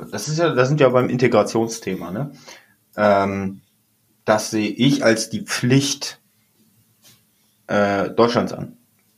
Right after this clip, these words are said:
für die Integration zu sorgen. Ähm, weil, ja, du kannst die Menschen auch allein lassen, ne?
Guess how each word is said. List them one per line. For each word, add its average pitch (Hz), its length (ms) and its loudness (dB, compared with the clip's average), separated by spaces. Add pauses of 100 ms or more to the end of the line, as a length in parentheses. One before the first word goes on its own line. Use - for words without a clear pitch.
(540)
für 123 120 0
die 104 140 -2
Integration 120 640 2
zu 110 140 -4
sorgen. 92 460 -2 (1800)
Ähm, 101 760 -6 (960)
weil, 104 580 -2 (1400)
ja, 123 240 4
du - 180 -10
kannst - 340 -2 (180)
die 110 60 -6
Menschen 110 320 -2
auch 90 140 -6
allein 101 340 2
lassen, 92 520 -6
ne? 143 240 -6